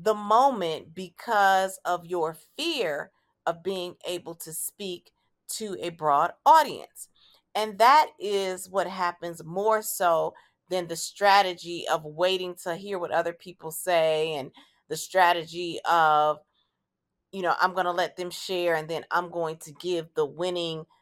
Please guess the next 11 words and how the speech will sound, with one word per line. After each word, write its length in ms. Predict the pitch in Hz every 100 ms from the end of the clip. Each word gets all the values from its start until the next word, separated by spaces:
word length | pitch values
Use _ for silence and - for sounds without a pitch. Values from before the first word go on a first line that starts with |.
| _
uh, 420 | - 147 127 90 60 _ _ _ _ _ _ _ _ _ _ -
winning 320 | 196 196 160 _
anecdote 600 | 196 190 139 139 170 175
or 100 | 156
the 120 | 156
winning, 600 | 151 170 196 185 175 170 -
uh, 320 | 160 147 120 - _ 90 - _ _ _ _ _ _ _ _ _ _ _ _ _ _ -
quote 480 | - 240 214 202 -
or 400 | 190 170 156 151
the 180 | 160
winning 560 | 147 170 208 190 175 170